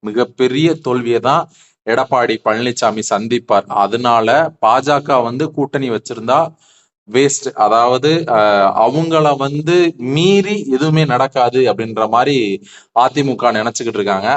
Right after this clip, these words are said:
அது மட்டுமல்லாம திமுகவை வந்து பகைச்சுக்கிட்டா பா ஜ க ஒண்ணும் இல்லாம போயிரும் அப்படின்ற ஒரு நோக்கத்தோட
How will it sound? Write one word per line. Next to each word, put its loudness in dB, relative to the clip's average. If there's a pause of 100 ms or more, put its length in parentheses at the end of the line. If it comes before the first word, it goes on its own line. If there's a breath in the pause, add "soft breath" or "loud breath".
(120)
அது -2
மட்டுமல்லாம 0 (120)
திமுகவை 0
வந்து -4
பகைச்சுக்கிட்டா -2 (460 soft breath)
பா 2
ஜ 0
க -2 (200)
ஒண்ணும் 2
இல்லாம 2
போயிரும் 2
அப்படின்ற 0
ஒரு 0
நோக்கத்தோட -2